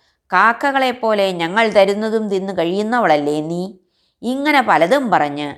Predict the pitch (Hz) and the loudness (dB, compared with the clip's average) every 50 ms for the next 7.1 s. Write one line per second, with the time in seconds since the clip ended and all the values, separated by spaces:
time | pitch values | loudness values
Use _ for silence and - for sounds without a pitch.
0 | _ _ - 147 143 135 151 185 208 226 196 175 170 170 165 165 160 165 160 156 | _ _ -14 -8 -6 -4 -2 0 0 2 2 2 0 0 -2 -2 -2 -2 0 0
1 | 156 151 151 165 196 214 214 202 185 170 160 151 147 147 139 - 165 151 156 143 | -2 -2 -2 -4 -4 -2 -4 -4 -4 -4 -4 -6 -6 -6 -6 -6 -2 0 0 0
2 | 147 143 - 143 147 147 - - - 156 139 147 185 208 233 220 185 180 - - | -2 -4 -4 -4 -4 -4 -6 -8 -6 -4 -2 0 0 0 2 0 0 -2 -2 -4
3 | 156 143 147 151 151 - 208 214 202 - 175 160 156 - - 113 139 117 117 123 | -6 -4 -4 -6 -6 -6 -6 -6 -6 -6 -6 -6 -6 -8 -6 -4 -4 -2 -2 -2
4 | 151 190 190 170 - - 120 117 110 - - _ _ _ _ _ - - 180 143 | -2 -2 -4 -4 -2 -2 -2 -2 -4 -6 -12 _ _ _ _ _ -6 -2 0 0
5 | 151 170 202 247 294 220 - - - 123 131 - - _ _ - 131 131 - - | 0 0 -2 -4 -4 -4 -6 -8 -8 -8 -8 -8 -10 _ _ -10 -10 -10 -4 -2
6 | 190 202 208 160 104 - - 143 143 143 143 147 147 143 131 147 143 156 160 - | 0 0 0 -2 -4 -6 -8 -8 -8 -8 -8 -8 -6 -4 -4 -4 -4 -6 -8 -10
7 | - _ | -14 _